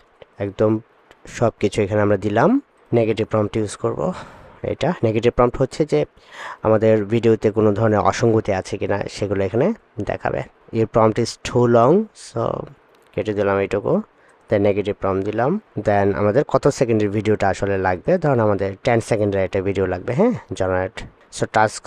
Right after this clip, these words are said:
submitted, generation in progress। আমি এর আগে বেশ কয়েকটা ইমেজ আসলে জেনারেট করেছি, I mean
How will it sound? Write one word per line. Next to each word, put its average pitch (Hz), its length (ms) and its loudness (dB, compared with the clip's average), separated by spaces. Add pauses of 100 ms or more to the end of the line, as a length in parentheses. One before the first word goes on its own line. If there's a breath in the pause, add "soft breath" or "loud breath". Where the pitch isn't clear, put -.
(100)
submitted, 110 400 2
generation 104 440 2
in 104 220 0 (120)
progress। - 400 0 (680 loud breath)
আমি 135 260 8
এর 131 240 4
আগে 135 180 6
বেশ 120 280 4
কয়েকটা 123 500 6 (160)
ইমেজ 113 400 4 (300)
আসলে 107 380 -2
জেনারেট 104 360 2
করেছি, 113 460 2
I 104 200 0
mean 101 280 2